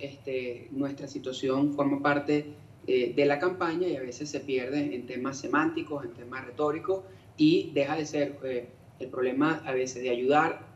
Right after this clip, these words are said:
eh, a, a solucionar un problema muy grave para quizás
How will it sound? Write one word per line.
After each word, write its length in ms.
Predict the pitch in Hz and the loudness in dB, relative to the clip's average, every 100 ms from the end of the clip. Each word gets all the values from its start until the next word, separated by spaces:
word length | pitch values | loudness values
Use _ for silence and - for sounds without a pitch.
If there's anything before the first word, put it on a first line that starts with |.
| - - - | -20 -16 -4
eh, 240 | 143 135 - | -2 -2 -4
a, 380 | 127 120 120 | -6 -6 -8
a 40 | 120 | -12
solucionar 520 | - 135 123 127 123 | -8 -6 -6 -6 -4
un 120 | 139 | -4
problema 340 | 143 143 143 131 | 0 0 0 2
muy 220 | 151 196 | 4 6
grave 340 | 208 160 175 - - - - | 4 2 0 -6 -14 -20 -10
para 440 | 156 156 175 190 - | -2 -2 -2 -6 -10
quizás 600 | 139 - 135 151 - | -12 -6 -4 -4 -8